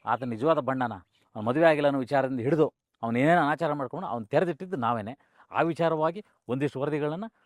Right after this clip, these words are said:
ಮಾಡಬೇಕಾದ ಅನಿವಾರ್ಯತೆ ಇದೆ. ಅವಾಗೊಂದು ಇವಾಗೊಂದು ಸ್ಪಷ್ಟೀಕರಣಕ್ಕೆ ರೀತಿಯಲ್ಲಿ ನಾವು ಮಾಡ್ತಾ ಇದ್ದೀವಿ. ಅದು ಮಾಡಲೇಬೇಕು.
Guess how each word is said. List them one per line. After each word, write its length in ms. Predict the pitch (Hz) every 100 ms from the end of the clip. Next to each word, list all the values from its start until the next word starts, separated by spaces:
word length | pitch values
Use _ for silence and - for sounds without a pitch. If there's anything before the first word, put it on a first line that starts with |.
| _
ಮಾಡಬೇಕಾದ 460 | 92 135 185 180 139
ಅನಿವಾರ್ಯತೆ 400 | 117 175 165 151
ಇದೆ. 180 | 180 - -
ಅವಾಗೊಂದು 440 | 104 143 175 165
ಇವಾಗೊಂದು 340 | 170 170 196 185
ಸ್ಪಷ್ಟೀಕರಣಕ್ಕೆ 840 | - 214 262 247 220 202 - 233 _ _ -
ರೀತಿಯಲ್ಲಿ 400 | 190 196 214 233
ನಾವು 120 | 151
ಮಾಡ್ತಾ 260 | 120 139 120
ಇದ್ದೀವಿ. 300 | 95 90 - -
ಅದು 140 | 160
ಮಾಡಲೇಬೇಕು. 560 | - 165 208 165 104